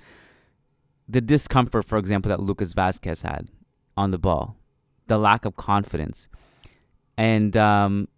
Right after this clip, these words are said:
it's not to say, not to, not to call him out. I mean, it's preseason, and I, I don't really like to focus on the negative stuff in preseason. We can talk about some of the things that we're worried about, but that's more of a big picture thing that I don't wanna really necessarily focus on preseason in particular. But,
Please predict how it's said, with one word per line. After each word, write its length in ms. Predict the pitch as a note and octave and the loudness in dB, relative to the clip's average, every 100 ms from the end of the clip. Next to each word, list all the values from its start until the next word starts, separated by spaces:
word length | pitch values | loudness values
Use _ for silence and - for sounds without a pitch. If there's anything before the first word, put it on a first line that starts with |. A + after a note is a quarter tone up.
| - | -6
it's 160 | C#3 | 0
not 160 | F#3 F#3 | 0 0
to 60 | |
say, 260 | - C#3+ B2+ | -4 -2 -2
not 220 | D3+ F3 - | 0 -2 0
to, 220 | B2+ - | -2 0
not 180 | C#3 C#3+ | -4 -4
to 80 | A2 | -4
call 260 | - G#2 G2 | -4 -2 -2
him 200 | F#2+ F2 | -2 -4
out. 140 | F2+ | -2
I 40 | G2+ | -2
mean, 160 | G#2 | -2
it's 200 | G#2+ G2+ | -2 -4
preseason, 460 | - F#2+ F2 F#2+ F2 | -6 -6 -6 -8 -6
and 180 | F#2+ G2 | -4 -4
I, 60 | - | -2
I 80 | |
don't 180 | A2+ A#2+ | 0 0
really 140 | G#2 F#2+ | 0 -2
like 300 | F#2 F#2 - | -2 -4 -4
to 80 | |
focus 340 | - G2 F2 - | -6 -6 -6 -6
on 80 | F2+ | -4
the 60 | |
negative 340 | E2+ F2 F2+ E2+ | -4 -4 -6 -6
stuff 180 | F#2+ | -8
in 120 | F2 E2 | -8 -8
preseason. 560 | F2 E2+ E2 E2 G2 | -8 -8 -8 -6 -4
We 80 | A2 | -4
can 120 | B2 | -4
talk 280 | G2+ G#2+ G2+ | 0 2 2
about 200 | G2 F#2+ | 0 -2
some 200 | - G#2 | 0 -2
of 60 | F#2+ | -2
the 80 | E2 | -2
things 240 | F#2+ F#2 | -4 -2
that 100 | E2+ | -2
we're 120 | E2 | -4
worried 300 | E2 G2 C3 | -2 2 2
about, 300 | F#2+ E2+ E2 | 0 -2 -2
but 120 | - - | -4 -4
that's 200 | F#2+ - | -2 -2
more 120 | F#2+ | -2
of 60 | |
a 40 | F2 | -2
big 220 | D#2+ F2 | -4 -4
picture 340 | - F#2 - | -4 -6 -6
thing 200 | F2 E2+ | -6 -6
that 140 | E2 E2 | -6 -4
I 60 | |
don't 160 | F2+ F#2 | -2 -2
wanna 160 | F2 E2+ | -2 -4
really 220 | F#2+ G2 | -2 -2
necessarily 500 | F#2 F2 F2+ - E2 | -2 -4 -6 -6 -4
focus 380 | - G#2 - F2+ | -4 -6 -6 -6
on 140 | E2+ | -8
preseason 460 | - G2+ - E2+ F2+ | -6 -6 -6 -6 -6
in 80 | D#2+ | -4
particular. 600 | D#2+ - E3+ A2+ G2+ F2 - - - - _ - | -6 -4 -4 0 0 0 -8 -20 -18 -18 _ -6
But, 340 | G#2+ B2 A2+ | 4 4 4